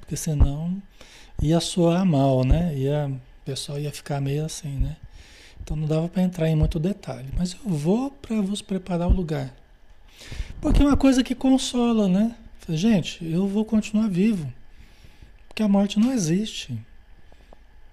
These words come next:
Eu vou e vou estar preparando um lugar pra vocês." Né? Então, não se preocupem. Não se preocupem, né?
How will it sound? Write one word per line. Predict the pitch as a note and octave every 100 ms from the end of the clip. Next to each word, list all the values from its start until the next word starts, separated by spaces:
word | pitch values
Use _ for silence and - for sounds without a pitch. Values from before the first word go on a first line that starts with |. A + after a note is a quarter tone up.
| -
Eu | F#3
vou | D#3 C3+ F3+ C4 A#3+
e | F#3+
vou | G#3+
estar | A3+ A#3 A3+
preparando | A#3+ A#3 A3+ F#3+ G#3+ A#3
um |
lugar | A#3+ F#3+ G3+
pra | G3+ A3+
vocês." | A#3+ - F3 E3+ D#3 - - - - - - - - - - D3+
Né? | E3 A#3 - - -
Então, | F#3+ G3+ A3+ A#3 - -
não | G#3
se | A#3+ -
preocupem. | C#4+ C4 F3 F3 - A#2+ - - - - - - - - - - - -
Não | D3 F3+
se | -
preocupem, | F3+ A3 - D3 C3 A#2+ G#2 - -
né? | C#3+ D3+